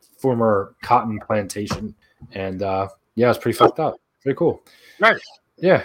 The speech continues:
Speaker 1: caught a bunch of fish. You know, not bad. But, uh, everyone down there sucks at driving.
Speaker 2: Yes, well, we talked about that a couple weeks ago.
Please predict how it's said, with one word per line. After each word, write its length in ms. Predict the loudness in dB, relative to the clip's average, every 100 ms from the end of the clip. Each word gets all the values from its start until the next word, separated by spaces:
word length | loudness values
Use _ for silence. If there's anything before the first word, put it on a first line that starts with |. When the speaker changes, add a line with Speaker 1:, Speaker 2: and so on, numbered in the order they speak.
| -6
Speaker 1:
caught 200 | 2 2
a 40 | 4
bunch 240 | 2 0
of 80 | -2
fish. 420 | 2 2 0 -8 -10 -14 _ _
You 80 | -8
know, 180 | -8 -8
not 120 | -8 0
bad. 240 | 0 -2 _ _ _ _
But, 140 | 2
uh, 300 | 4 4 2 -2 _ 2
everyone 340 | 8 10 10
down 200 | 10 8
there 140 | 8
sucks 460 | 6 2 4 4 4
at 80 | 2
driving. 420 | 4 4 2 -8 -12 _ _ _
Speaker 2:
Yes, 320 | 4 6 6
well, 140 | 4 4
we 100 | 6
talked 220 | 6 4
about 260 | 6 4 6
that 240 | 2 2
a 60 | -2
couple 200 | -6 -4
weeks 200 | -6 -6
ago. 240 | -4 -4